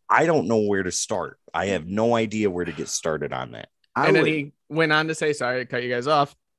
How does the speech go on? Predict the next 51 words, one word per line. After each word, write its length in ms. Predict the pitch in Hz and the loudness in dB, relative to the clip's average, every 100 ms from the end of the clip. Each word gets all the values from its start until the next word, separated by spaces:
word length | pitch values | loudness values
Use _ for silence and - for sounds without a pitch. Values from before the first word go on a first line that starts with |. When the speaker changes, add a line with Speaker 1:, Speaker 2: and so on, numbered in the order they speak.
| _ - | _ -14
Speaker 2:
Uh, 80 | - _ | -14 _
no. 80 | 113 | 2
Speaker 3:
"Continuity 880 | 175 180 170 175 175 170 165 170 170 | 4 4 6 6 6 2 -2 -4 -8
is 200 | 135 127 | -6 -6
sadly 420 | - 143 151 151 139 | -2 0 2 0 -2
missing 360 | 131 117 117 | -4 -6 -10
these 140 | 110 110 | -12 -10
days." 260 | 110 104 _ _ _ _ _ | -10 -10 _ _ _ _ _
Kevin, 300 | - 185 185 | -2 0 0
that's 160 | 156 131 | -2 -4
a 40 | |
great 280 | 123 143 147 | 2 6 6
point. 200 | 151 170 | 4 -2
Go 100 | 226 | -2
check 200 | 247 277 | -2 -2
out 100 | 262 | -2
our 60 | 247 | -2
Breaking 300 | 220 240 233 | 0 -2 -4
the 60 | 185 | -2
Code 220 | 208 240 | -2 2
that 140 | 165 | 4
we 100 | 135 | 4
did 320 | 131 131 131 | 4 2 2
when 120 | 135 135 | 0 0
we 60 | |
talked 200 | 143 151 | 2 0
about 220 | 151 151 143 | 0 -4 -2
continuity. 540 | 160 147 135 175 151 | -4 -2 0 0 0
Doesn't 360 | 143 127 131 127 | -2 -4 -4 -4
matter. 360 | 127 143 139 - - - - _ _ | -2 0 -2 -4 -14 -20 -20 _ _
See 140 | - | -2
my 120 | 147 131 | 0 2
plugs? 380 | 143 147 156 - | 2 2 0 -6
They're 120 | 127 | -4
working 280 | 123 120 131 | -4 -4 -2
perfectly 400 | 120 - 120 110 | -2 -4 -12 -12
today. 260 | 107 110 - | -12 -12 -10
Speaker 1:
Right 240 | 82 78 76 | -4 -2 -2
on. 340 | 73 73 76 78 - - - | -2 -4 -8 -14 -14 -12 -12
<laughs> 360 | - - _ - | -12 -20 _ 2
Tone, 360 | 143 139 139 | 6 6 6
what 140 | 135 123 | 4 4
were 100 | 139 | 4
you 180 | 135 | 2
gonna 220 | 131 131 127 | 2 0 -2
say? 380 | 135 127 135 135 _ - | -2 -2 -4 -10 _ 0
Speaker 2:
I 140 | 123 | 4
was 160 | 143 131 | 4 2
gonna 240 | 135 127 | 0 0
say, 340 | 120 - 104 92 | -2 0 0 0
start 640 | - - 117 120 117 - | -2 -6 0 2 2 -2